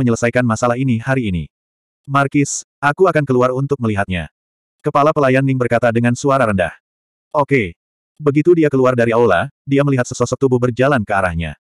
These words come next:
Kepala pelayan Ning terkejut. Ketika dia memikirkan barang yang dia bawa kembali, senyuman dingin muncul di wajahnya. Dia berkata dengan nada mengejek, "Pembunuh naga Markis, aku bertanya-tanya kapan kamu akan datang." "Pelayan, pergilah." Ningki menatapnya dengan dingin,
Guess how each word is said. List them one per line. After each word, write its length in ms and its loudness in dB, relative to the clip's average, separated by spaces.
Kepala 320 0
pelayan 320 2
Ning 240 -2
terkejut. 400 -2
Ketika 320 0
dia 160 2
memikirkan 480 0
barang 240 2
yang 160 0
dia 80 0
bawa 240 2
kembali, 400 0
senyuman 400 0
dingin 240 0
muncul 320 0
di 80 -2
wajahnya. 480 -4
Dia 240 0
berkata 380 0
dengan 180 0
nada 160 2
mengejek, 400 0
"Pembunuh 300 2
naga 240 0
Markis, 420 -2
aku 240 0
bertanya-tanya 540 0
kapan 260 0
kamu 300 0
akan 180 -2
datang." 300 -2
"Pelayan, 480 2
pergilah." 480 0
Ningki 320 0
menatapnya 400 0
dengan 240 2
dingin, 320 -2